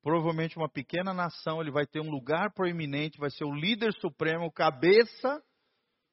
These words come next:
da comunidade europeia, do parlamento europeu, que vai representar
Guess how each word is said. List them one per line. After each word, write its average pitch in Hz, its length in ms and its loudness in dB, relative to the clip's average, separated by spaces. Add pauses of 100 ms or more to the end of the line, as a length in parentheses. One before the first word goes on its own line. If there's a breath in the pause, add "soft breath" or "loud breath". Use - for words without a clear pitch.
da 135 140 -2
comunidade 135 600 -2
europeia, 131 800 -2 (540)
do 120 100 -8
parlamento 123 580 0
europeu, 131 720 -4
que 135 140 -8
vai 127 160 -2
representar 175 1200 0